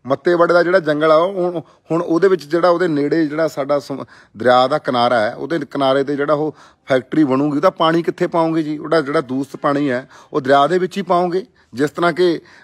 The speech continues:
ਅ, ਬੁੱਢੇ ਨਾਲੇ ਦੇ ਵਿੱਚ ਪਾਇਆ ਜਾ ਰਿਹਾ, ਬੁੱਢੇ ਦਰਿਆ ਦੇ ਵਿੱਚ ਪਾਇਆ ਜਾ ਰਿਹਾ।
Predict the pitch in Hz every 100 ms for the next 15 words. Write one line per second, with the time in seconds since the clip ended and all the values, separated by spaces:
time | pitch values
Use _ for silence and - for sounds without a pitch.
0 | - 131 127 135 190 180 165 160 156 139
1 | 156 143 143 139 131 131 139 131 127 143
2 | 147 139 139 131 131 127 123 117 120 120